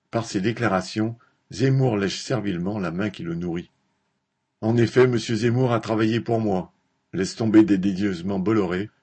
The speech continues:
peu sensible aux flatteries du petit personnel. Mais, ajoute le milliardaire,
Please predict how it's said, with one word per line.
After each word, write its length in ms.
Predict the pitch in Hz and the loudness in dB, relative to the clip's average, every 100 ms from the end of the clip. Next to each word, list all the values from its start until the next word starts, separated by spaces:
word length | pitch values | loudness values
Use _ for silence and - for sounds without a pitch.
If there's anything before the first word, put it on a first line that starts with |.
| - | -4
peu 100 | 127 | -2
sensible 480 | 120 113 - 131 95 | 0 -4 -4 -4 -4
aux 60 | |
flatteries 500 | - 104 - - 117 | -4 -6 -6 -6 -6
du 140 | 95 82 | -6 -10
petit 280 | 95 - | -10 -10
personnel. 600 | - - - 92 92 80 - _ _ - | -10 -10 -6 -2 -2 -4 -8 _ _ -4
Mais, 320 | 110 131 113 101 | 2 4 4 0
ajoute 300 | 101 117 101 | 0 -2 -4
le 80 | |
milliardaire, 680 | 92 92 92 82 101 123 131 | -4 -2 -2 0 0 0 -2